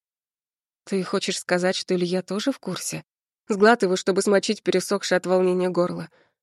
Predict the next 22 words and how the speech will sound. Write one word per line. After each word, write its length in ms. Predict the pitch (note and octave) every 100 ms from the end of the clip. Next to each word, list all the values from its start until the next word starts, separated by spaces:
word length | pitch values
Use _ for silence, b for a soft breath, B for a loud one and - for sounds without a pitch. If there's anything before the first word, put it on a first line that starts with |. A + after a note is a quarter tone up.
| _ _
«Как 200 | - G3+
такое 300 | - - G#3+
возможно?» 560 | G#3 G#3 G3 F3 F3+ - _ _ _ _ _ _ _ _ _ _
«А 120 | G#3+
почему, 360 | G#3+ G#3+ B3+ B3
ты 120 | F#3
думаешь, 340 | F3+ F3+ E3+
он 80 | F3
годами 380 | F3 F3 F3+ F3
так 200 | E3 D#3+
сильно 280 | - F3 F3
контролирует 640 | - F3 F3 F3 F3 F3
маму 340 | G3 G3+ F#3 - b b
и, 100 | -
можно 280 | G3 F3+ F3
сказать, 380 | F3 F3+ F3 F3
держит 380 | E3+ F3 E3+ F3+
ее 160 | F3
на 100 | F3
привязи 420 | F#3 F3+ D#3 D#3 D3+
возле 280 | D#3 E3
себя?» 360 | E3 E3+ E3 E3